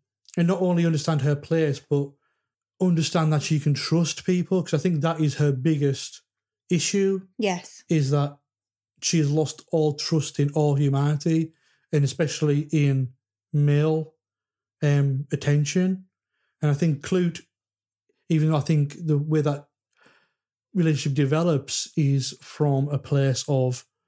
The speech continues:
Speaker 1: her just trying to get what she can do by using her body and by manipulating him. However, I think it goes into a, a more acceptable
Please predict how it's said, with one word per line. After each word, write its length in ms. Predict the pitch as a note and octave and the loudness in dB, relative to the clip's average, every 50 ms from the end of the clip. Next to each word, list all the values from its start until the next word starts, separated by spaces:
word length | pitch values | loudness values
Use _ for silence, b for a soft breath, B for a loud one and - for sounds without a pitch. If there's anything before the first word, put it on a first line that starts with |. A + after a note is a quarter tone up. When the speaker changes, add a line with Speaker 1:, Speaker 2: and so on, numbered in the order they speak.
| _ _ _ _ _ - | _ _ _ _ _ -4
Speaker 1:
her 500 | - C#3+ C#3 C3+ C3+ C3 C3+ C3 B2 - _ _ _ _ _ _ _ _ _ _ _ _ _ - C#3+ | 0 0 2 2 2 0 0 -2 -4 -8 _ _ _ _ _ _ _ _ _ _ _ _ _ -10 -4
just 400 | - E3 D3 C#3 - - - _ _ _ _ _ _ _ _ _ _ _ _ - | -2 0 0 0 -4 -8 -10 _ _ _ _ _ _ _ _ _ _ _ _ -4
trying 240 | - D#3+ D3+ D3 C3 | -2 0 2 2 2
to 80 | D3 | 2
get 160 | C#3 D3+ D3+ | 2 0 0
what 180 | C#3 C#3+ C#3 C#3 | 0 0 -2 0
she 180 | - - D3+ C#3+ | 0 0 0 0
can 160 | - D3+ C#3+ | 0 0 0
do 240 | - D3+ C#3+ C#3 C#3 | 2 2 2 2 0
by 220 | C3+ - C#3+ C#3 C#3 | 0 0 0 0 0
using 340 | C#3 C#3 C#3 C3+ C#3 C#3 C3+ | 2 0 0 0 0 0 0
her 100 | C#3 C3+ | 0 0
body 400 | C3 C#3 C#3 C3+ C3+ C3 C3+ C3 | 0 0 0 0 0 0 0 0
and 100 | C3 B2+ | 0 0
by 280 | C3+ C3 C3 C#3 C#3+ - _ _ - _ - | 0 0 -2 -2 -6 -8 _ _ -18 _ -2
manipulating 760 | D#3+ D#3 D#3 E3 D#3+ D#3+ - C#3+ C#3 C#3 C3+ B2+ - C#3 B2+ | 0 2 2 0 0 0 0 0 2 2 0 0 -2 -2 0
him. 260 | C3+ C3 B2+ B2+ B2+ B2 B B B B | 0 0 0 0 -2 -4 B B B B
However, 280 | - D3+ D#3 C#3 D3+ D3+ | -2 0 0 2 0 -2
I 60 | C#3+ | 0
think 160 | - D#3+ D#3 | -2 -2 -2
it 120 | D3 C#3 C3 | -2 -2 -2
goes 320 | C3 D#3+ E3 D#3+ D#3 D3 | 0 2 2 2 2 2
into 280 | D3 C#3+ C#3 D3 C#3 C3+ | 0 0 0 0 0 0
a, 140 | C3+ C3 C3 - _ _ _ _ _ _ _ _ _ _ _ _ - | 0 -2 -4 -8 _ _ _ _ _ _ _ _ _ _ _ _ -2
a 80 | D#3+ D3+ | 0 2
more 560 | D3+ D3+ D3 C#3+ C#3 C#3 C3+ C3+ A#2+ - - _ _ _ _ _ _ _ _ _ _ _ _ _ _ _ _ _ _ _ _ _ _ _ _ _ _ _ _ _ _ _ _ _ _ _ _ _ B B B B B B B B B B _ _ _ _ _ _ _ _ _ _ _ _ _ _ _ _ _ _ _ _ _ _ _ _ - | 2 4 2 2 2 2 2 0 -2 -6 -12 _ _ _ _ _ _ _ _ _ _ _ _ _ _ _ _ _ _ _ _ _ _ _ _ _ _ _ _ _ _ _ _ _ _ _ _ _ B B B B B B B B B B _ _ _ _ _ _ _ _ _ _ _ _ _ _ _ _ _ _ _ _ _ _ _ _ -10
acceptable 1000 | D3 - - - - - D#3 - - - - D3 C3+ C#3+ C#3 C3+ C3 B2+ - | -8 -4 -2 -2 0 0 -2 -2 -4 -4 -2 0 2 2 2 2 0 -2 -6